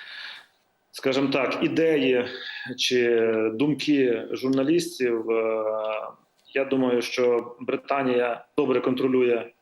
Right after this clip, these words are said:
море, і Британія добре контролює газопроводи, які, е, в неї є. Тому я думаю, що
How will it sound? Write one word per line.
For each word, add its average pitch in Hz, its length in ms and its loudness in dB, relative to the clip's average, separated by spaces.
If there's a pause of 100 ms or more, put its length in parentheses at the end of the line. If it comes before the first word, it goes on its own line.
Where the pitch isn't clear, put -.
(100)
море, 151 680 0 (300)
і 120 300 0
Британія 127 460 0
добре 120 640 2
контролює 120 760 0 (260)
газопроводи, 127 720 0
які, 117 400 0
е, 113 720 -4 (720)
в 117 220 0
неї 123 280 2
є. 110 180 2
Тому 135 640 0 (160)
я 143 80 0
думаю, 135 360 2
що 120 1080 0